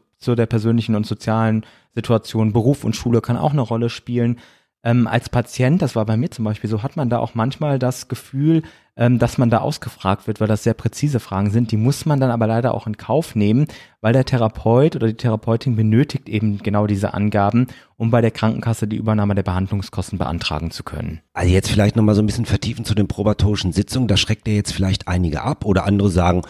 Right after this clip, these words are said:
Speaker 2: "Naja, das mache ich irgendwie ganz locker." Ähm, das kann ja manchmal auch zu Missverständnissen führen, oder?
Speaker 1: Ja, gerade in dieser frühen Phase der Therapie entstehen mitunter Missverständnisse durch den Austausch von so viel persönlicher Information.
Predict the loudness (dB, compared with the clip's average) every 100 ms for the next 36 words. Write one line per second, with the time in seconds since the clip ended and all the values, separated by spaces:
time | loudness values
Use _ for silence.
0 | -10 _ -10 -8 -4 -2 0 0 -2 -4
1 | -4 -4 -4 -4 -6 0 0 2 -2 -2
2 | -10 _ _ _ -2 2 4 2 -2 _
3 | _ _ -2 0 2 2 0 -2 -4 -6
4 | -6 -6 -4 -4 -4 -4 -4 -8 -10 -8
5 | -6 -6 -6 -4 -6 -8 _ -2 2 2
6 | 2 2 2 2 4 4 2 0 2 2
7 | 2 0 2 2 2 -2 -4 -6 -4 -4
8 | -2 2 2 2 -2 -2 -2 -2 -4 -2
9 | 0 0 2 0 0 -2 -2 -2 -4 -4
10 | -2 0 0 -2 2 4 4 2 2 2
11 | -2 -4 -4 -6 -6 -4 0 0